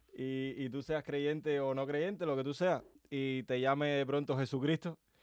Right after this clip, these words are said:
y te diga, "Oye, hazme un bizum, que me he quedado aquí tirado en el aeropuerto, me hace falta quinientos pa, <laughs> pa chequear las maletas".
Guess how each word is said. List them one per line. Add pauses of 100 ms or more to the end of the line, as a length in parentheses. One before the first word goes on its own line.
(160)
y
te
diga,
"Oye,
hazme
un
bizum,
que
me
he
quedado
aquí
tirado
en
el
aeropuerto,
me
hace
falta
quinientos
pa,
<laughs>
pa
chequear
las
maletas".